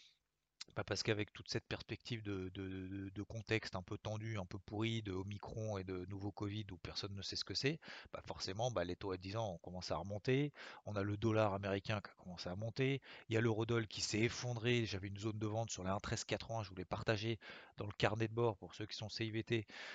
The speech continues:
Un treize quatre-vingts, c'est grosse zone de vente. On a fait un treize quatre-vingt-trois et derrière, on a perdu,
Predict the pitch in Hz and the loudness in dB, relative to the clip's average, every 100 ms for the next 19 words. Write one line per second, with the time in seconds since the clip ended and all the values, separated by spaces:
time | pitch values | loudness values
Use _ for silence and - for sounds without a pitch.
0 | - - - - - 113 - 107 110 113 | -12 -14 -4 -2 2 2 2 0 0 0
1 | 113 - 170 - 127 120 131 127 120 123 | 0 -2 -6 2 4 6 4 2 2 2
2 | 107 98 95 - - 123 - 127 - 123 | 0 -4 -6 -8 -6 -4 0 0 2 0
3 | - 113 110 98 113 104 - - 104 101 | 0 -2 -2 -2 -2 -4 -8 -6 2 4
4 | 113 104 101 92 - 101 101 104 | 4 2 2 -2 0 0 0 -4